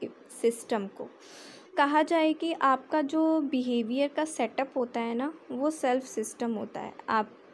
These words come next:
किस situation में किस तरीके का perception आपका होता है,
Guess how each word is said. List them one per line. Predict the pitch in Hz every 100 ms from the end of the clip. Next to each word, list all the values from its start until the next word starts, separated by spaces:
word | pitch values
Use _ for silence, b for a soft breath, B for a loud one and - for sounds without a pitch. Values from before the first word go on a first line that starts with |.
| - - -
किस | 302 320 -
situation | 277 - 269 269 302 294
में | 294 294
किस | 285 277 -
तरीके | 254 247 240 262
का | 269
perception | 277 247 240 - 214 - 269 262
आपका | 233 240 262
होता | 254 226 240
है, | 233 247